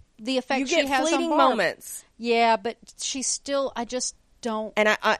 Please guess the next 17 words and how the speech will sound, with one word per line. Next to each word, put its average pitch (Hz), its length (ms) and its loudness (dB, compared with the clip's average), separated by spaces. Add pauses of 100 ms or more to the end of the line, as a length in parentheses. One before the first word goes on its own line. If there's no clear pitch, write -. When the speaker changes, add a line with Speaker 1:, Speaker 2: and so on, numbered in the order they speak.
Speaker 2:
I 202 60 2
go 233 160 4
Speaker 1:
care. 233 80 6
I 214 100 10
don't 214 60 0
Speaker 2:
back 233 40 -6
Speaker 1:
have 254 120 0
Speaker 2:
to, - 40 -2
Speaker 1:
that 202 60 -2
Speaker 2:
I 196 80 4
do 233 300 -2
not 196 160 2
think 202 160 -4
Speaker 1:
connection. - 20 -2
Speaker 2:
it's 180 160 -6
Jessica's 165 420 -4
fault. 131 340 -6